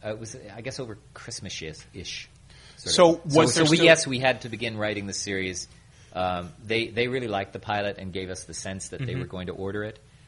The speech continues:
Speaker 1: and so we, we were sort of beginning to work
Speaker 2: Yeah.
Speaker 1: right away. But we didn't actually get the official order.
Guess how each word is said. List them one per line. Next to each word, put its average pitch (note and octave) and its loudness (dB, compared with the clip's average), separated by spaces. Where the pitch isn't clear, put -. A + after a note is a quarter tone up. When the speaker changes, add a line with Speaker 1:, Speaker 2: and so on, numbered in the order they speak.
Speaker 1:
and F2+ -10
so G2 -6
we, F2+ -6
we F#2+ -6
were F#2 -8
sort F#2 -10
of E2+ -14
beginning F#2 -6
to F#2+ -10
work E2 -8
Speaker 2:
Yeah. A#2+ -4
Speaker 1:
right F2 -2
away. E2+ -4
But E2 -8
we F2+ -8
didn't F2+ -6
actually F2+ -8
get E2+ -12
the E2 -12
official F2 -12
order. D#2+ -6